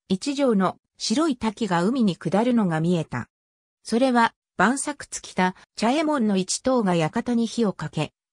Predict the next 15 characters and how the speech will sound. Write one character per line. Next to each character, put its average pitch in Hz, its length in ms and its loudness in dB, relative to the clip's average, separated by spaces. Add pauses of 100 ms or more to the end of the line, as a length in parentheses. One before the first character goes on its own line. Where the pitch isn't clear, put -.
兵 180 120 0
糧 285 340 2
米 247 220 0
が 214 220 0 (180)
敵 208 260 -2
の 302 140 -2
手 285 160 -2
に 247 100 0
入 269 300 -2
る 214 100 2
の 180 160 2
を 165 100 0
嫌 185 220 -2
っ 190 80 -6
て、 170 300 -2